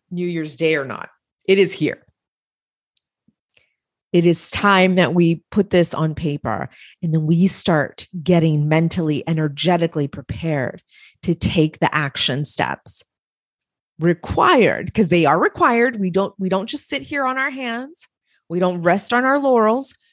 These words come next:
We are ready to do inspired work, but you have to do the mental work first.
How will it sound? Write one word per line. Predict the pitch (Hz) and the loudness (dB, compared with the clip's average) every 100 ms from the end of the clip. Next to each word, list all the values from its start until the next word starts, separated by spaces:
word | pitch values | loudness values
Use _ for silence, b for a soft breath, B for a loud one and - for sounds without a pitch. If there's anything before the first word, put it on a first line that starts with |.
| _ | _
We | 180 175 190 180 - | -12 -6 -6 -6 -4
are | 170 170 | -2 -2
ready | 147 165 170 185 | 0 0 2 0
to | 165 160 | -2 -2
do | 156 156 | 0 0
inspired | 147 - 143 55 - | -2 -6 -6 -6 -8
work, | - - - - | -12 -12 -10 -10
but | 185 | -8
you | 170 | -4
have | 175 165 | -2 -2
to | 165 | 0
do | 165 | 2
the | 156 | 4
mental | 147 147 143 139 | 4 2 0 -2
work | 131 110 - | -2 -6 -2
first. | 160 - - - - | -2 -2 -4 -14 -16